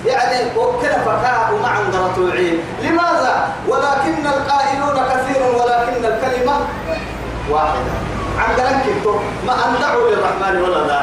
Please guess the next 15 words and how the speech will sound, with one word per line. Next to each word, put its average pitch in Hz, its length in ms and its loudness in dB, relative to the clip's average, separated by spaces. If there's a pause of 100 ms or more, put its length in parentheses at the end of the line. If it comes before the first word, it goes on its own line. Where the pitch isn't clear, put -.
نعم - 180 -2 (200)
تتيا 185 280 0
واستتيا. - 500 -4 (1000)
تتيا. 233 360 2 (920)
يلي 190 260 0
بدل 151 420 0
يا 139 140 0
ما. 131 160 -4 (640)
مهما 277 600 2 (360)
فرد 262 180 2
بني 254 420 2
عبد 240 260 0
الفرد 254 300 2
مريتي 220 520 0
يا 226 100 4